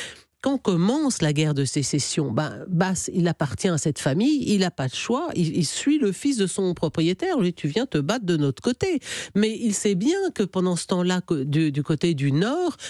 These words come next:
euh, on milite pour l'abolition de l'esclavage. Donc à la première occasion, que fait-il ? Eh bien, il s'enfuit, il part vers le nord et il s'enfonce en territoire indien. Et là,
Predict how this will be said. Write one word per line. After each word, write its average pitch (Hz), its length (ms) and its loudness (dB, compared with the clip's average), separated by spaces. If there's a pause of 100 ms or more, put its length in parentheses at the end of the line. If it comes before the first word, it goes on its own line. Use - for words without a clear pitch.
(120)
euh, 151 80 2
on 160 180 2
milite 170 440 2
pour 160 160 0
l'abolition 147 520 0
de 165 60 2
l'esclavage. 190 540 0
Donc 180 180 0
à 175 60 2
la 175 120 2
première 190 540 0
occasion, 117 640 -2
que 160 140 0
fait-il ? 120 520 0 (220)
Eh 147 60 4
bien, 135 180 0 (340)
il 240 120 4
s'enfuit, 131 680 0 (180)
il 117 160 2
part 202 360 -2
vers 139 180 0
le 123 140 0
nord 190 340 0 (100)
et 262 60 0
il 220 320 2
s'enfonce 196 640 -2
en 165 80 0
territoire 165 580 -2
indien. 208 440 0 (400)
Et 247 160 4
là, 294 320 0